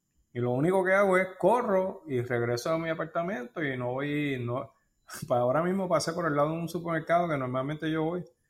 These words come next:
y yo hace meses que no voy al supermercado. Eh, trato de, de minimizar mi, mi exposición a otra gente porque, <laughs> este, tú no sabes cuándo, cuándo pase lo que pase,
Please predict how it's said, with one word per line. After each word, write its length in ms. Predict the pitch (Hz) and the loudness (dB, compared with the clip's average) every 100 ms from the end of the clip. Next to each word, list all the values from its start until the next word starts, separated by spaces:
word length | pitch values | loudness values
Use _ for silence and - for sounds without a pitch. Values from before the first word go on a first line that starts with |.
| _ _ _ | _ _ _
y 120 | 117 110 | -8 -2
yo 160 | 113 | 0
hace 200 | 113 160 | 0 0
meses 340 | 147 139 190 165 | -2 -4 -6 -6
que 80 | 143 | -6
no 140 | 143 | -6
voy 260 | 139 190 277 _ _ - | -6 -8 -10 _ _ -14
al 120 | 131 | -10
supermercado. 840 | 147 135 131 123 - 135 - - | -8 -6 -6 -4 0 0 0 -4
Eh, 300 | 110 113 107 _ _ _ _ _ _ _ _ _ _ - _ _ - - 110 | -6 -8 -14 _ _ _ _ _ _ _ _ _ _ -20 _ _ -20 -12 0
trato 380 | 123 123 156 | 2 2 2
de, 520 | 170 175 175 175 165 160 | 2 2 2 0 -2 0
de 240 | 160 151 151 | 0 -2 -2
minimizar 680 | 147 147 143 147 139 139 151 | 0 2 2 0 2 2 2
mi, 800 | 160 165 160 160 156 147 139 | 0 0 0 0 0 -2 -4
mi 160 | 127 127 | -4 -4
exposición 640 | 120 139 135 127 135 131 | -4 -2 0 -2 -2 -2
a 100 | 156 156 | 0 0
otra 240 | 165 156 | 2 2
gente 280 | 147 147 202 | 0 -4 -6
porque, 560 | 269 180 139 123 110 98 - | -4 -4 -2 -2 -2 -4 -2
<laughs> 420 | 139 - 131 110 - _ - _ - | -2 -2 -8 -8 -12 _ -20 _ -10
este, 320 | 113 - 113 | -10 -8 -10
tú 120 | 113 | -6
no 120 | 120 | -6
sabes 400 | 127 139 143 147 147 | 2 2 4 0 -2
cuándo, 760 | 147 143 147 143 135 123 120 - | -2 -2 -2 0 0 -2 -4 -4
cuándo 320 | 123 139 139 | -4 -4 0
pase 240 | 135 135 | 0 2
lo 100 | 147 143 | -2 -4
que 80 | 135 | -2
pase, 400 | 135 - 277 | -4 -4 -14